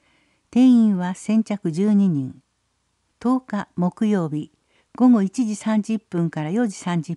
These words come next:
分。大東消防署四階にて。定員は先着二十四人。エーイーディーを使用した心肺蘇生法。対象は、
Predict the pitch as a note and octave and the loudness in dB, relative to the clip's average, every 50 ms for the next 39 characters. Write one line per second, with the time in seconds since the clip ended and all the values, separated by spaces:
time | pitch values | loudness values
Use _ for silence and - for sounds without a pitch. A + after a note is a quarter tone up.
0 | - _ - C#3+ C3+ - - _ _ _ _ _ _ _ _ _ _ _ - A3 | -12 _ -8 -8 -8 -8 -10 _ _ _ _ _ _ _ _ _ _ _ -2 -2
1 | B3 B3 _ - A#3 A3 G#3+ - - G#3 G3 G3 F#3+ F3 F#3 F3 F3+ - - D#3+ | -2 -2 _ -2 -2 -2 -4 -4 -6 -4 -4 -4 -2 -4 -4 -4 -4 -6 -6 -8
2 | - - _ - F3+ F#3 G#3+ A#3 A#3+ - - G#3 F#3+ F3 E3+ E3 - - - - | -8 -8 _ -6 -2 0 2 2 2 0 -2 -4 -2 -2 -2 -4 -6 -10 -14 -18
3 | - _ _ _ _ _ _ _ _ _ _ _ _ _ _ _ _ _ - G3+ | -18 _ _ _ _ _ _ _ _ _ _ _ _ _ _ _ _ _ -4 0
4 | G#3+ A3 A3 G3+ F#3+ F#3 F3 D#3+ D#3+ D#3 E3 - - G#3 A3+ A#3 A#3 - G#3+ G3+ | 2 2 2 2 2 2 0 -2 -4 -6 -6 -6 -4 0 2 2 2 0 -4 -6
5 | - - F#3+ G3 A#3 A3+ - G#3 F3+ D#3 C#3+ C#3 C3 C#3 C#3 C#3 C3+ C3 - _ | -2 0 2 4 4 2 0 -2 -6 -6 -6 -6 -6 -6 -6 -6 -8 -10 -12 _
6 | _ _ _ _ _ _ _ _ _ _ _ _ _ _ _ _ _ _ _ _ | _ _ _ _ _ _ _ _ _ _ _ _ _ _ _ _ _ _ _ _
7 | _ - G#3+ A3 B3+ C#4 C4+ C4+ C4 C4 B3 - B3 A#3+ G#3 E3+ D#3 D#3 - - | _ -6 -2 0 4 4 6 6 6 4 4 2 2 2 0 0 -2 -6 -8 -8
8 | D#3+ D#3 D3+ D3 - - - D3+ D3+ D3 - _ _ _ _ _ - - - C4 | -6 -6 -6 -6 -10 -12 -10 -10 -10 -10 -10 _ _ _ _ _ -8 0 4 6
9 | C4+ C4 B3+ _ - E3+ D3+ C#3 - - D3 - - F3 E3+ E3+ D#3+ - - D3 | 6 6 4 _ -4 -6 -6 -6 -8 -10 -12 -8 -6 -4 -4 -4 -6 -8 -10 -10
10 | C#3+ C#3 - _ _ _ _ _ _ _ _ _ _ _ _ _ _ _ - G3+ | -10 -10 -12 _ _ _ _ _ _ _ _ _ _ _ _ _ _ _ -6 -4
11 | G#3+ G3+ - - G3 F3+ E3+ D#3+ D#3 D3+ D3+ D#3 - | -4 -4 -4 -4 -4 -4 -4 -4 -6 -8 -8 -10 -12